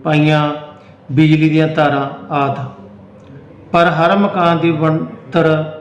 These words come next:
ਤੇ ਦਿੱਖ ਨੂੰ ਉਸ ਇਮਾਰਤ ਦਾ ਨਕਸ਼ਾ ਨਿਯੰਤਰਣ ਕਰਦਾ ਹੈ। ਇੱਕੋ ਤਰ੍ਹਾਂ ਦੇ ਸਮਾਨ ਨਾਲ ਇੱਕ ਸਾਦਾ ਜਿਹਾ ਇੱਕ ਕਮਰੇ ਵਾਲਾ ਘਰ ਬਣ ਸਕਦਾ ਹੈ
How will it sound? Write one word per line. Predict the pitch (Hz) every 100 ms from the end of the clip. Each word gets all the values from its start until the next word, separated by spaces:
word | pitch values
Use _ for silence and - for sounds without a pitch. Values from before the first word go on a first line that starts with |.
| - - -
ਤੇ | 156
ਦਿੱਖ | 135 160 -
ਨੂੰ | 165 160 156 156 - - - -
ਉਸ | 175 185
ਇਮਾਰਤ | - 165 156 156 156
ਦਾ | 151
ਨਕਸ਼ਾ | 156 151 - - 151 143 - - - - -
ਨਿਯੰਤਰਣ | 156 156 156 151 156
ਕਰਦਾ | - 143 127 147
ਹੈ। | 123 127 - - - - - - - - -
ਇੱਕੋ | 175 - 196
ਤਰ੍ਹਾਂ | 190 175
ਦੇ | 170 170
ਸਮਾਨ | 170 156 156 151
ਨਾਲ | 151 147 151 180
ਇੱਕ | 165
ਸਾਦਾ | 175 160 143 139 151
ਜਿਹਾ | 147 147 156
ਇੱਕ | 151 - 151 143 - - - - -
ਕਮਰੇ | 156 156 156
ਵਾਲਾ | 147 151 147
ਘਰ | 143 - 180 165
ਬਣ | 143 147
ਸਕਦਾ | 135 139 151 139
ਹੈ | 139 135 135 -